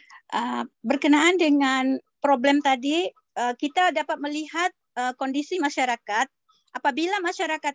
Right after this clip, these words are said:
itu memiliki mayoritas Muslim, maka sepatutnya, eh, perlu diperhatikan dan perlu dihargai keberadaan, eh,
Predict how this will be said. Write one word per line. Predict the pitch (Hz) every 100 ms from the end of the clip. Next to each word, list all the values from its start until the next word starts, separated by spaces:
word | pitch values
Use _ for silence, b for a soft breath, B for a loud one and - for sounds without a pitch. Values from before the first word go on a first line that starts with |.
| 247
itu | 247 - 269 294
memiliki | 277 285 294 294 339 359
mayoritas | 349 302 302 277 - 269 277 _ -
Muslim, | 262 254 - 226 302 247 339 392 b b
maka | 277 302 392
sepatutnya, | - 285 - 262 - 277 320 381 381 _ _ _ 233
eh, | 247 254 247 - - - _ _ _ - - - - - 160 160 320 330 - - - -
perlu | 339 349 370
diperhatikan | 330 339 320 277 269 277 - 277 285
dan | 254 262
perlu | 302 339
dihargai | 294 320 320 277 233 233 226 220 262 349 370
keberadaan, | 233 254 - 226 233 - 285 330 359 _ _ _ -
eh, | 247 262 262 269